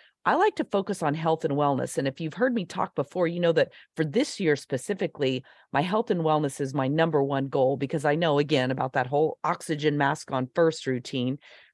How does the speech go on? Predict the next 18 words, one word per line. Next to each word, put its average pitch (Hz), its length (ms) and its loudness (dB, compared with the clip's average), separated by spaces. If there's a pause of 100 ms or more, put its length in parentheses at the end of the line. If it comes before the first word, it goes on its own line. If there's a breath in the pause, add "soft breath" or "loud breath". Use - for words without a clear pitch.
(100)
that 147 200 4 (140)
I 151 180 2
have 160 300 -2
to 143 420 0
secure 165 400 0
mine 147 340 2
first 160 560 2 (340 soft breath)
so - 160 -4
that 143 140 -2
I 156 100 2
can 147 180 0
show 156 200 0
up 139 140 -2
the 135 100 0
best 143 520 0 (280)
for - 200 -6
everyone 135 840 -2
else. 131 460 -4